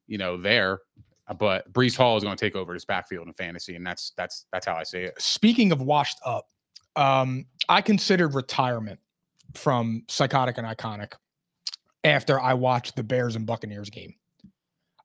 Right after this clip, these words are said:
Speaker 2: I think the worst take I've had on this show in two and a half years was that I would take Justin Fields over Derek Carr because I was betting on his athleticism. The more I watch Justin Fields,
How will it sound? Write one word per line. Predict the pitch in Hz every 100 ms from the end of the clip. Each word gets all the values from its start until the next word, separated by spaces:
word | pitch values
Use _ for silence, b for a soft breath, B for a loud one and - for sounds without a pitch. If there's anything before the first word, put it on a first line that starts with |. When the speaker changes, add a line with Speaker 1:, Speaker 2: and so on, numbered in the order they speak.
| -
Speaker 2:
I | 202
think | 302 220
the | 190
worst | 143 156 208 214
take | 202 180 165
I've | 156
had | 151 151
on | 139
this | 139
show | - 131 92 90 _ _ _ _ _ _ _ _ _ _ _ _
in | 175 147
two | 123 - 180
and | 185 175
a |
half | 160 156 -
years | 120 98 - - - _ _
was | 147 147
that | 139 135
I | 135 147
would | 151
take | - 147 113
Justin | 135 143 147 131
Fields | 139 131
over | 127 117
Derek | 113 127 127 -
Carr | 131 120
because | 113 113 123
I | 123
was | 117 107
betting | 107 139 147 147
on | 127
his | 123
athleticism. | 117 104 - 104 - 95 - _ _ b b b b b b b _ _ _
The | 190
more | 175 262
I | 320
watch | 277 226 196
Justin | 120 175 - 170
Fields, | - 147 170 185 -